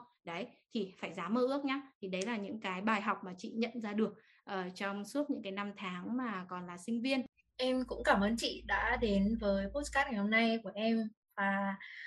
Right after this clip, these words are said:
Speaker 2: à, hy vọng là những cái câu chuyện của chị, ờ, những cái chia sẻ kinh nghiệm của chị, nó sẽ giúp cho em, cũng, cũng không chỉ em mà các bạn, à, đang nghe podcast của em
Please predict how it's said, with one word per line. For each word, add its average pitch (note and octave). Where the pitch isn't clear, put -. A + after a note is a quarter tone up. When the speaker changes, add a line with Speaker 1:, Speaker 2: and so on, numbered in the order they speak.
Speaker 2:
à, G#3
hy B3
vọng C4
là A3+
những G3+
cái A3+
câu C#4
chuyện -
của G3
chị, -
ờ, G3+
những G#3+
cái A3+
chia C4
sẻ A3+
kinh A3+
nghiệm A#3+
của G3
chị, -
nó G3+
sẽ A#3+
giúp D4+
cho A3+
em, B3
cũng, A#3
cũng -
không B3
chỉ G3+
em G#3+
mà G3
các A3
bạn, -
à, F#3+
đang A3
nghe A3+
podcast C#4+
của G#3
em G#3+